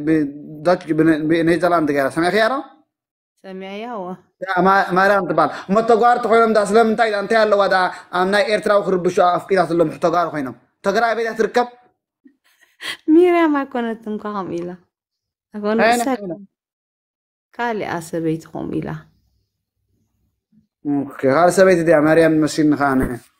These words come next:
Speaker 2: ኣነ ኣይኮነ።
Speaker 1: ኣነ ኸዓ መርያም መሲኒ። ኦኬ፣ እምባ እሳስ ኣይትብልኒ እያ። እሳ እንታይ ትዋ ገንዘብ ህዋ ኾኑ። ኦኬ፣ ና-፣ ናይዞም ቆልዑ ግን ንቆልዓ ዓሚፁ። እንታይ ኸ ዓሚፁ? ትግራዋይ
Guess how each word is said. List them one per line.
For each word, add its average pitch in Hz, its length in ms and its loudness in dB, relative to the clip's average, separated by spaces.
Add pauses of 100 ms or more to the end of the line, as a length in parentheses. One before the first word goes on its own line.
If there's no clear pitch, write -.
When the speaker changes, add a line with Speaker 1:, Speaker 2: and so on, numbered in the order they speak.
(200)
Speaker 2:
ኣነ 220 280 -8
ኣይኮነ። 214 400 -4 (960)
Speaker 1:
ኣነ 151 180 2
ኸዓ 170 180 2
መርያም 165 300 0
መሲኒ። 160 400 2
ኦኬ፣ 160 180 -2
እምባ 156 160 0 (140)
እሳስ 175 280 -2
ኣይትብልኒ 165 420 0
እያ። 214 140 2
እሳ 147 160 -4
እንታይ 143 300 -2
ትዋ 156 240 0
ገንዘብ 151 400 0
ህዋ 165 260 2
ኾኑ። 170 200 0 (3250)
ኦኬ፣ 214 280 2 (560)
ና-፣ 170 140 -8 (320)
ናይዞም 240 380 2
ቆልዑ 262 280 2 (140)
ግን 269 200 2 (160)
ንቆልዓ 240 380 2 (140)
ዓሚፁ። 233 340 0 (440)
እንታይ 208 320 0
ኸ 247 140 -2
ዓሚፁ? 220 300 -2
ትግራዋይ 254 420 2